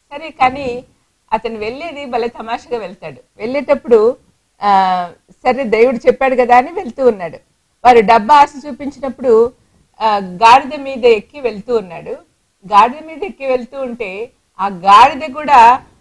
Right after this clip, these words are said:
అతన్ని తీసుకెళ్ళడానికి ఇష్టపడదు. బిలాము లేచి తన గాడిదకు గంత కట్టి మోయాబు అధికారులతో కూడా వెళ్ళాడు. అతడు వెళ్ళుచుండగా దేవుని కోపం రగులుకొనెను. యెహోవా దూత అతనికి విరోధి అయి త్రోవలో నిలిచెను.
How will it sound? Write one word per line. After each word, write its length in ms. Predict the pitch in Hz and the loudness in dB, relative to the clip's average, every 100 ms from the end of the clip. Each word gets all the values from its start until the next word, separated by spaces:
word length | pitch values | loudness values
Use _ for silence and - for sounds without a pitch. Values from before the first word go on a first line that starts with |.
| - | -10
అతన్ని 340 | 233 247 240 | -4 -4 -4
తీసుకెళ్ళడానికి 840 | - 269 262 - 269 233 240 247 | -8 -12 -12 -6 -6 0 0 0
ఇష్టపడదు. 480 | 233 _ 233 226 190 _ _ _ _ _ _ | -14 _ -10 -10 -12 _ _ _ _ _ _
బిలాము 440 | 170 233 262 294 302 | -4 2 4 4 2
లేచి 720 | 247 240 262 - 226 214 392 _ 233 | 6 6 6 -6 -6 -6 -8 _ -12
తన 100 | 208 | -10
గాడిదకు 500 | 170 175 220 262 269 254 202 | 2 4 4 2 -10 -12 -8
గంత 240 | 202 208 | -8 -6
కట్టి 480 | 269 233 - 254 294 | -6 -6 -8 -12 -10
మోయాబు 520 | 220 208 247 269 233 | -8 -2 0 0 -2
అధికారులతో 580 | 214 220 220 196 185 214 | -6 -8 -10 -10 -14 -14
కూడా 260 | 190 202 269 | -12 -10 -8
వెళ్ళాడు. 460 | 208 185 175 127 _ _ _ _ _ - | -8 -8 -8 -10 _ _ _ _ _ -12
అతడు 240 | 233 214 | -4 -2
వెళ్ళుచుండగా 760 | 202 226 311 349 330 269 190 202 | -2 -6 -8 -14 -4 -2 2 0
దేవుని 440 | 185 202 269 320 | 0 -2 -2 -4
కోపం 460 | - 233 254 302 262 | -8 -2 -2 -2 -8
రగులుకొనెను. 640 | 220 208 214 214 185 151 - _ _ _ _ - | -6 -4 -6 -8 -12 -16 -20 _ _ _ _ -12
యెహోవా 440 | 202 - 302 294 | -10 -4 -2 0
దూత 380 | 254 208 277 - | -2 -2 -6 -4
అతనికి 380 | 269 247 226 202 | -4 -4 -8 -8
విరోధి 500 | 190 196 262 269 254 | -6 2 2 2 0
అయి 120 | 247 | 0
త్రోవలో 480 | 247 - 214 226 233 | -2 -10 -6 -6 -6
నిలిచెను. 480 | 220 185 202 208 | -8 -10 -14 -16